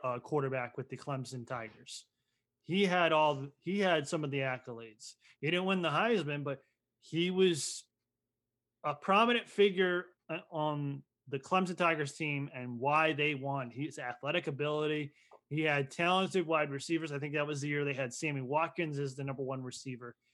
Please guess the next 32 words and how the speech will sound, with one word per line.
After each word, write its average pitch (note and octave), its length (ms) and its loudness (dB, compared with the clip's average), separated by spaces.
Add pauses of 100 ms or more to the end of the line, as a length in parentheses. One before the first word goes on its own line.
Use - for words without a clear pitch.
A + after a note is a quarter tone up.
(1800)
He A#3 300 4
was A#3 240 4
the F3 100 2
guy. C3+ 320 0 (400)
And, D3+ 240 -2
and D3 140 -2
Patrick G3+ 360 2
Mahomes F3+ 320 2
was D3+ 140 -2
in D#3 100 -2
an C#3 80 -2
offense D3 720 -2
that C3+ 380 -8 (880)
everyone G3 460 6
thought, E3 320 4 (160)
"Oh, F#3 260 6
it's F#3 140 2
a D3 60 0
gimmicky G#3+ 600 0
college E3+ 460 0
offense. D3 720 -4 (300)
It's B2+ 180 -12
pass, F#3 380 -4
pass, F3 300 -2
pass, D#3+ 320 -4
pass, C3 300 -12
pass. E3+ 380 -6
He D3 140 -6
doesn't D3 280 -2
go C3+ 180 -2
under A#2+ 160 -8
center. E3+ 480 -4